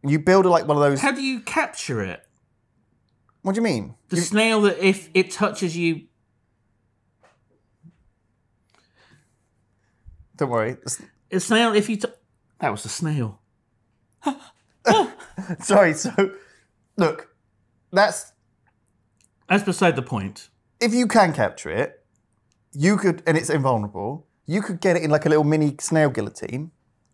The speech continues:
Speaker 1: and you could keep chopping its head off, like, hundreds of times a minute. That could all be churned up and made into, like, hot dogs or whatever. You could have, like, you could feed the planet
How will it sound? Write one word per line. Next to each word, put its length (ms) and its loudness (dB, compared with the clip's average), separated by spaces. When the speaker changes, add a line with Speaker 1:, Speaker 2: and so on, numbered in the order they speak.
Speaker 1:
and 80 0
you 60 0
could 180 -4
keep 320 -4
chopping 320 0
its 160 -6
head 220 0
off, 420 -10
like, 160 -4
hundreds 460 -2
of 100 -12
times 320 -2
a 40 -6
minute. 480 -6
That 180 4
could 120 -4
all 100 2
be 120 -4
churned 380 0
up 340 2
and 100 -6
made 180 0
into, 220 -6
like, 180 -2
hot 200 -6
dogs 240 -10
or 40 -16
whatever. 460 -10
You 120 -2
could 120 0
have, 220 2
like, 240 2
you 80 0
could 100 -2
feed 280 -2
the 80 -10
planet 420 -4